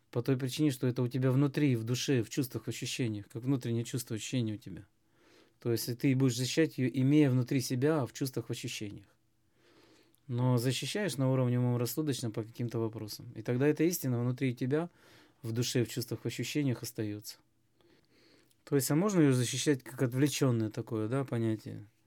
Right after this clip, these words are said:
Но при этом не иметь её в душе, в чувствах, в ощущениях. То есть это не, такая защита, она сама по себе ничего не даёт человеку. Человек может даже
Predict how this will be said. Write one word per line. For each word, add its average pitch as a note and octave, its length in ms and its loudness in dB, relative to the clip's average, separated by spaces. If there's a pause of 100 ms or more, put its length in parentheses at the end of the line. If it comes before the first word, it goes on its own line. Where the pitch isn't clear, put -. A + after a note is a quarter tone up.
(640)
Но A#2+ 100 -4
при C#3 160 4
этом C#3+ 220 4
не C3+ 140 6
иметь C3+ 280 4
её A#2+ 100 2
в A2+ 40 -2
душе, A#2+ 260 -2
в B2 80 -4
чувствах, A#2+ 300 -6
в - 40 -12
ощущениях. A2 580 -10 (880)
То - 80 -20
есть - 120 -6
это C#3+ 160 0
не, C#3 160 4 (240)
такая C#3 300 2
защита, B2+ 440 0
она A2+ 100 0
сама A2+ 240 -4
по A#2 80 -10
себе A2+ 260 -4
ничего A2 260 -4
не G#2 60 -4
даёт G2+ 220 -6
человеку. - 320 -16
Человек C3+ 240 -4
может C3 200 2
даже B2 260 0